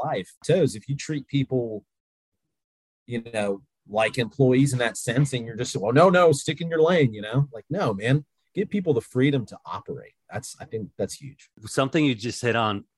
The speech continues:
Speaker 2: with your trade contractors is that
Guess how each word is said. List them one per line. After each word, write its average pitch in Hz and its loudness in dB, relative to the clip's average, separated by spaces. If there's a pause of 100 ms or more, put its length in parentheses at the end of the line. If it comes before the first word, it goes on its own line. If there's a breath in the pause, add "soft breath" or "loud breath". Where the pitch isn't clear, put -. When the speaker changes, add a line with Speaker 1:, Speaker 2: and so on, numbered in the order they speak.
(240)
Speaker 2:
with 104 -6
your 92 -2 (140)
trade 101 -2
contractors 90 -2
is 82 -8
that 90 -4